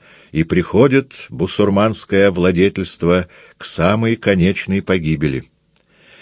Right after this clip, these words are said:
И как от войск христианских, так и от междоусобной брани пришло в великое бессилие и безмочество,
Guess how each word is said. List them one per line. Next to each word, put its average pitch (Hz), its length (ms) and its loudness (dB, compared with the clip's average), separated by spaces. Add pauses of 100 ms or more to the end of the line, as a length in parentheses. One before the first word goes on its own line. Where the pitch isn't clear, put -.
(160)
И 98 160 2
как 123 300 0
от 123 160 2
войск 107 420 2
христианских, 90 1040 -2 (600)
так 113 280 0
и 113 40 4
от 107 280 0
междоусобной 98 960 0
брани 92 520 0 (460)
пришло 95 580 2
в 98 40 -2
великое 95 640 2
бессилие 92 800 2
и 85 320 0
безмочество, 90 1120 0